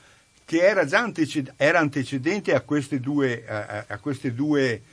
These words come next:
eh, strategie, più forte, che aveva obiettivi più stringenti. Cosa dice, dic-, dice l'obiettivo di questa iniziativa dei cittadini europei?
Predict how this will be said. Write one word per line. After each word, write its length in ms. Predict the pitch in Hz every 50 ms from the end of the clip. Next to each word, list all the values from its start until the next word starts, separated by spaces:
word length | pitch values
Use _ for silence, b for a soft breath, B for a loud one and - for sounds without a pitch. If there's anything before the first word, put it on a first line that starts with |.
| b b b
eh, 240 | - 113 110 110 101
strategie, 880 | - - - 135 139 131 - 143 123 107 110 113 113 120 139 165 214 - b b b b b b b b _
più 160 | _ 233 269 320
forte, 720 | - - 208 190 160 151 143 123 - - 143 131 135 -
che 120 | - -
aveva 220 | 160 156 185 208 196
obiettivi 520 | 180 160 151 165 151 - 190 196 196 196
più 180 | 147 - 160 156
stringenti. 760 | - - 156 156 156 135 117 120 113 104 101 90 139 131 -
Cosa 420 | - 220 254 269 269 254 247 233
dice, 500 | 202 156 156 175 185 170 - - 175 170 - -
dic-, 380 | 127 131 180 190 - - -
dice 340 | 135 127 160 175 - - 165
l'obiettivo 960 | 147 143 143 - 135 135 135 139 147 131 - - - 156 156 151 151 135 B B B B B B B
di 180 | B 120 131 139
questa 300 | 135 - 165 156 - 185
iniziativa 720 | 151 156 160 160 151 - 170 151 135 - - 185 180 170 156
dei 180 | 143 151 156
cittadini 600 | 147 - 147 139 - 131 120 120 139 147 151 147
europei? 680 | 143 135 131 131 127 117 - 120 113 104 98 95 95